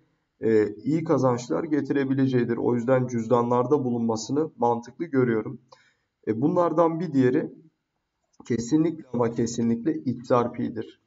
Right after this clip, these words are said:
Yani çok net. X R P zaten iki bin yirmi iki yılında da biliyorsunuz ciddi hareketler yaptı. İki bin yirmi ikide daha doğrusu ciddi hareketten kasıt şu olmalı.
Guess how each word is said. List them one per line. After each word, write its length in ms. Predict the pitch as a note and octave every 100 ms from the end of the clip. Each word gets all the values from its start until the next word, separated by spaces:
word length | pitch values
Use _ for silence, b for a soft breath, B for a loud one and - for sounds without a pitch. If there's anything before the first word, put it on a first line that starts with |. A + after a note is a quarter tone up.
| _
Yani 220 | G#2 G#2
çok 320 | - B2 B2+
net. 300 | G#2+ A2 - - _ _ _ _
X 260 | - A#2 -
R 240 | A2+ A2+
P 200 | - E3
zaten 500 | D#3 E3+ F3+ C#3+ - -
iki 360 | - - D3
bin 200 | D#3+ D#3+
yirmi 440 | B2+ A#2+ B2+ C3+ C3+
iki 480 | C3 C3+ C3+ D#2 - _ _ _
yılında 560 | B2 B2 A#2 B2+ C#3+ E3
da 160 | B2
biliyorsunuz 760 | G#2 G#2 G2+ - B2 F3 - - _ _ _ _ -
ciddi 440 | B2+ C#3+ C3+ E3+ E3
hareketler 720 | D3+ C#3+ C3+ C#3+ C3+ C#3+ B2+
yaptı. 420 | A2 G2+ - _
İki 240 | _ - G#2+
bin 180 | A#2 A#2+
yirmi 320 | B2 B2 B2
ikide 340 | A#2+ - D#3+
daha 180 | D#3 D#3
doğrusu 320 | D#3 - A#2+
ciddi 340 | A#2+ A2+ - F3
hareketten 640 | D3 B2 B2 A2+ A2+ A2
kasıt 360 | A2+ A2+ F#3+ F#3+
şu 160 | -
olmalı. 460 | C3 A2+ G2+ A#2+